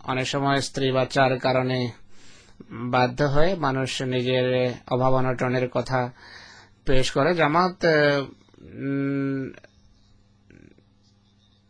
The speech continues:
সাধ্য অনুসারে ওয়াকফে জিন্দেগির জন্য সুযোগ সুবিধার বিধান করে থাকে এবং করা উচিত, কিন্তু পৃথিবীর অর্থনৈতিক অসচ্ছলতা যেভাবে বাড়ছে,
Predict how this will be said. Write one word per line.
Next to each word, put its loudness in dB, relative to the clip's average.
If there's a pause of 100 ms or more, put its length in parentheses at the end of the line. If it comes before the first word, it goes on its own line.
(120)
সাধ্য -2
অনুসারে 2
ওয়াকফে 4
জিন্দেগির 2
জন্য -2
সুযোগ -4
সুবিধার 0 (420)
বিধান 2 (840)
করে -2
থাকে -4
এবং -2
করা 2
উচিত, -2
কিন্তু -2 (840)
পৃথিবীর 2
অর্থনৈতিক 2 (760)
অসচ্ছলতা 0
যেভাবে 0
বাড়ছে, -2